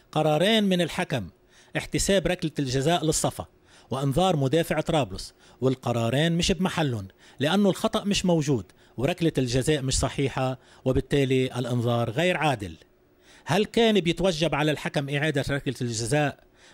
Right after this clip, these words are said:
بعدما تقدم الحارس سراج الصمد خطوتين إلى الأمام قبل صده لتسديدة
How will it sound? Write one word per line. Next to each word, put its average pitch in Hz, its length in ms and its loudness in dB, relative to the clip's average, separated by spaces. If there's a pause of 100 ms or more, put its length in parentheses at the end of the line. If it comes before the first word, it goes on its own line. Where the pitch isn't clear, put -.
بعدما 151 380 0
تقدم 139 500 -2
الحارس 131 800 -4
سراج 139 420 0
الصمد 127 360 -2 (320)
خطوتين 165 500 2
إلى 131 180 2
الأمام 135 500 0 (520)
قبل 175 260 2
صده 156 320 2
لتسديدة 139 560 0